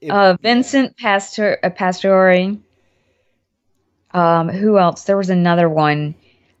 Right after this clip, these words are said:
Speaker 2: Then,
Speaker 1: Is, is
Speaker 2: uh,
Speaker 1: Vincent Pastore the one who played Big Pussy in The
Speaker 2: Yeah.
Speaker 1: Sopranos?
Speaker 2: Yeah.
Speaker 1: Um,
Speaker 2: He's the
Speaker 1: yeah.
Speaker 2: construction worker who gets barfed on in
Speaker 1: Yeah.
Speaker 2: this.
Speaker 1: "You little prick."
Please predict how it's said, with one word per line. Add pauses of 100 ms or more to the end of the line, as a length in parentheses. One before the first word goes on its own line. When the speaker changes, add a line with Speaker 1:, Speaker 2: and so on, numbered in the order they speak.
(180)
Speaker 2:
Then,
Speaker 1:
Is,
is
Speaker 2:
uh,
Speaker 1:
Vincent
Pastore
the
one
who
played
Big
Pussy (340)
in
The
Speaker 2:
Yeah.
Speaker 1:
Sopranos? (580)
Speaker 2:
Yeah. (500)
Speaker 1:
Um, (100)
Speaker 2:
He's
the
Speaker 1:
yeah.
Speaker 2:
construction
worker
who
gets
barfed
on (300)
in
Speaker 1:
Yeah.
Speaker 2:
this.
Speaker 1:
"You
little
prick."